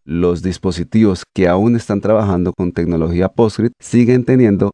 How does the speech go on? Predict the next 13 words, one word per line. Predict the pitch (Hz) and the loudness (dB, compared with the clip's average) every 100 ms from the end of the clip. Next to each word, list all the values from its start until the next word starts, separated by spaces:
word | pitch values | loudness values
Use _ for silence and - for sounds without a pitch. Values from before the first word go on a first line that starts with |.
| - | -4
este | 85 - 113 | -6 -2 -2
limitante. | 85 82 80 87 87 - - | 2 2 2 0 -2 -4 -18
Sin | - 113 101 | -6 0 2
embargo, | 87 101 110 92 147 - | 2 0 0 -2 -8 -4
cuando | 104 101 101 98 95 | 0 0 0 0 -2
yo | 104 135 | 0 0
necesito | 160 131 107 95 98 - 113 - | 0 -2 -4 -2 -4 0 -2 0
imprimir | 98 98 82 87 87 | -2 -2 0 0 2
un | 87 95 | 2 0
archivo | 98 - 101 101 | -2 -2 -2 0
con | 107 | -2
transparencias, | 101 117 - 139 113 101 117 120 - | -2 -4 0 2 2 0 -4 -6 -2
Illustrator | 107 101 95 - 117 113 110 131 | 2 2 0 -2 2 2 2 -2